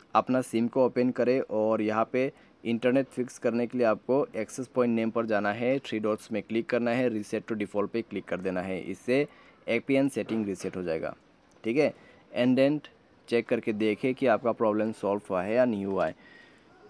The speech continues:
तो अगर प्रॉब्लम सॉल्व हो जाता है तो ठीक है, अगर अभी भी आपको प्रॉब्लम आ रहा है तो वॉल्ट को इनेबल करें, वाईफाई कॉलिंग को डिसेबल करें और अपना नेटवर्क ऑपरेटर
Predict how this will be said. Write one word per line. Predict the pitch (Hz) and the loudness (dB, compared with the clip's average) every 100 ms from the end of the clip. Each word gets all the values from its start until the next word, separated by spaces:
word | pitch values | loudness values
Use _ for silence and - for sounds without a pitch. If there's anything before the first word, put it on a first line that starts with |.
| - | -4
तो | |
अगर | 113 143 | 2 2
प्रॉब्लम | 143 135 135 | 4 4 4
सॉल्व | 139 131 135 | 4 2 2
हो | 135 | 2
जाता | 123 120 | 2 2
है | 131 | 0
तो | 127 | -2
ठीक | 107 98 101 | -4 -4 0
है, | 127 135 | 2 2
अगर | 101 110 113 | 0 0 0
अभी | 107 107 | 0 0
भी | 113 | 0
आपको | 101 110 | -2 -4
प्रॉब्लम | 110 107 127 131 | -2 0 2 2
आ | |
रहा | 127 131 | 2 0
है | |
तो | 127 113 | 0 -2
वॉल्ट | 104 110 123 123 | 0 0 0 0
को | 127 | 0
इनेबल | 113 113 117 120 | 0 0 0 0
करें, | 120 120 139 | 0 2 2
वाईफाई | 117 101 117 | 2 0 -2
कॉलिंग | 110 110 110 | -2 -2 -2
को | 117 | -2
डिसेबल | 101 101 - 107 117 | -2 -4 -4 -2 -2
करें | 117 113 147 - - - - - | 0 0 0 -4 -16 -20 -20 -4
और | 113 135 165 - - - - - - | 2 4 2 -2 -20 -20 -20 -12 0
अपना | 107 - 139 151 | 0 2 2 4
नेटवर्क | 123 110 104 131 139 - - - - - - - | 4 2 0 -2 -2 -8 -20 -20 -20 -20 -8 -4
ऑपरेटर | 113 135 123 101 | 0 2 2 0